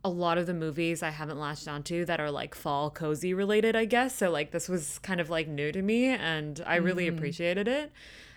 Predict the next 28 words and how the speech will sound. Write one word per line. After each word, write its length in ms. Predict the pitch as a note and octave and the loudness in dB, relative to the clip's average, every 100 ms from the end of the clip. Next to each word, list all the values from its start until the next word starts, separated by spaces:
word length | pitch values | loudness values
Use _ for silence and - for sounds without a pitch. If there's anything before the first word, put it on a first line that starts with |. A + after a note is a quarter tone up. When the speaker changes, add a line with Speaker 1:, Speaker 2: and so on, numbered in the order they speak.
| - | -2
Speaker 1:
Um, 640 | F3 E3+ D#3+ D#3 D#3 D#3 - | 2 2 2 0 -4 -6 0
I 120 | E3+ E3+ | 2 2
feel 280 | - F3+ | 0 0
like 180 | F3+ F3+ | 0 0
I 100 | F3 | -2
should 260 | D3+ E3+ D3+ | 0 -2 -2
be 280 | E3 D#3+ D3 | -2 -2 -4
kind 240 | - D3+ | -8 -6
of 360 | C#3+ C#3+ C#3 - - F#3 | -6 -6 -10 -16 -14 -6
be 140 | E3 F#3 | 2 2
more 240 | F3 E3 | 4 2
aware 480 | D#3 D3 D3 D3+ D3+ - | 2 2 2 2 2 0
of 240 | D3 D3 | -2 -2
that 220 | E3 D#3+ | -2 -2
fall 320 | - F#3 F3 F#3 | -2 0 0 0
cozy 720 | - F#3 F3+ F3+ F3 F3+ - | 0 2 2 2 0 0 0
energy 640 | E3+ F3 F#3+ F3 G3 G#3+ | 0 0 0 2 2 4
and 300 | G#3 D#3+ D3 | 2 -2 -2
look 200 | C#3 D3 | -4 -4
for 200 | - F#3 | -2 0
those 400 | F#3 F#3 G3 G3+ | 4 4 4 2
in 320 | A3+ F#3+ G3+ F#3+ | 0 2 4 6
<laughs> 0 | |
movies 720 | G3+ G3 G#3 A3 A#3 A3+ - - - - | 6 6 4 4 2 -2 -10 -14 -14 -2
a 80 | G#3 | 2
bit 180 | A3+ A3 | 2 4
more, 400 | A3+ A#3 B3 B3 | 4 4 4 2
'cause 760 | G3 E3+ D#3 D#3 D3 - | 0 0 0 -2 -6 -10